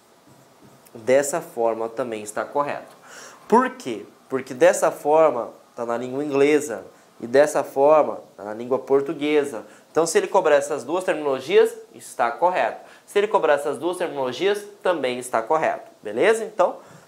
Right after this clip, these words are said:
fiquem atentos aí que isso faz total diferença, tá?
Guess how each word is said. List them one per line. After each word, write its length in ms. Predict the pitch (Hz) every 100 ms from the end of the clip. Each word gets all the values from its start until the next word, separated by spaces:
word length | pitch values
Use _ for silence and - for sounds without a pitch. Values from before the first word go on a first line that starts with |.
| _
fiquem 460 | - 165 180 180 196
atentos 580 | 202 180 165 160 151
aí 340 | 196 160 143 - _ _
que 320 | 135 135 - - _ _
isso 200 | 127 135
faz 240 | - 156 165
total 280 | 143 123
diferença, 580 | 123 - 165 131 110 - - _
tá? 300 | 127 160